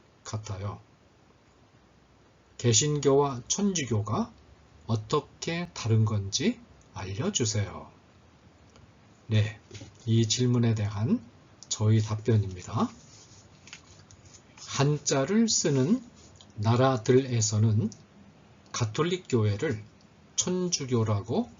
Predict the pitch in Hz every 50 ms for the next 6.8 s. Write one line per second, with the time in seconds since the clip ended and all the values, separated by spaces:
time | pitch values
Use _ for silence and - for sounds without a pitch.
0 | - - _ - - - - - - - 117 107 107 104 101 101 120 147 156 -
1 | 110 95 82 76 - - - - - _ - - - - _ _ _ - - _
2 | - _ _ _ - _ _ _ _ _ _ - - - - - - 123 139 143
3 | 123 123 190 254 - - _ _ - - - - 117 113 110 - 196 220 254 -
4 | - - - - - - _ _ - - - - - - 180 175 170 - 156 143
5 | 139 143 139 131 131 127 123 120 131 180 220 233 - - - _ _ - 107 113
6 | 110 113 117 113 110 - 151 151 156 156 - 120 110 - - 226